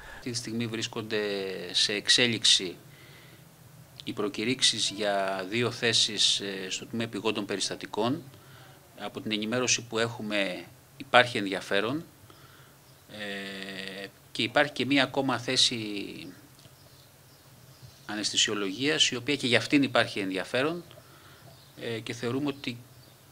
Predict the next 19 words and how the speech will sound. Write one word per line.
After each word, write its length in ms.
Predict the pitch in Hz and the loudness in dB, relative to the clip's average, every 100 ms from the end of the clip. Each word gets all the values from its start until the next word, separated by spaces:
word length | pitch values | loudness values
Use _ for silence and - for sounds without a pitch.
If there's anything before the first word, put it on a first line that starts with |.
| - - - | -20 -20 -8
και 100 | 113 | -6
οι 60 | |
τρεις 240 | - 135 135 | -2 -2 -2
αυτές 300 | 113 120 - | -2 -2 -2
θέσεις, 560 | 127 - 143 - - | 0 0 2 2 2
ε, 520 | 123 113 113 - - - | -2 -6 -6 -10 -12 -14
θα 180 | - 120 | -4 -2
έχουν, 340 | 120 123 117 | -2 -4 -6
ε, 60 | 113 113 107 107 107 107 104 - - - | -4 -4 -6 -6 -8 -10 -14 -18 -18 -12
θα 80 | 117 | -4
καλυφθούν 440 | 117 107 - 131 | -2 -2 -2 -6
και 80 | 127 | -4
θα 100 | 117 | -6
υπάρχει 320 | 113 117 117 | -4 -4 -2
αίσιο 260 | 113 - 117 | 0 0 2
τέλος. 460 | 120 101 82 - - - - - - - - - - - - - - | 2 2 0 -6 -14 -20 -20 -20 -18 -16 -16 -18 -20 -20 -20 -18 -8
Το 120 | 120 | -4
δυσάρεστο, 920 | 113 110 151 143 131 120 - 160 180 - - - - - - - | 2 6 10 10 8 4 2 0 -2 -12 -20 -20 -20 -20 -20 -10
ε, 500 | 110 110 107 104 | -6 -4 -4 -2